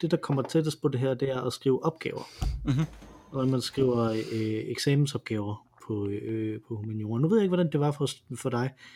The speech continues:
Speaker 1: men det fik jeg aldrig nogensinde en instruktion til fra universitetet.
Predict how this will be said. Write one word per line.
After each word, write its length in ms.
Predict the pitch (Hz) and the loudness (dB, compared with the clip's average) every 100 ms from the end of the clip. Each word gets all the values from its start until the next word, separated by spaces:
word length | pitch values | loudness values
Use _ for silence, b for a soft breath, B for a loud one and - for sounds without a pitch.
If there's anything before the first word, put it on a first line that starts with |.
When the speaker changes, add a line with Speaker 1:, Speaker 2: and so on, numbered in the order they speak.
| B - | B -4
Speaker 1:
men 100 | 143 | 2
det 80 | 143 | 2
fik 180 | 185 185 | 2 0
jeg 100 | - | 2
aldrig 240 | 156 180 | 2 4
nogensinde 400 | 139 131 131 127 | 4 4 2 4
en 80 | 120 | 4
instruktion 540 | 110 - 110 - 120 | 2 -2 -6 -2 -2
til 160 | 101 113 | -2 -6
fra 120 | - | -6
universitetet. 520 | 107 98 90 - 120 | -8 -8 -10 -10 -12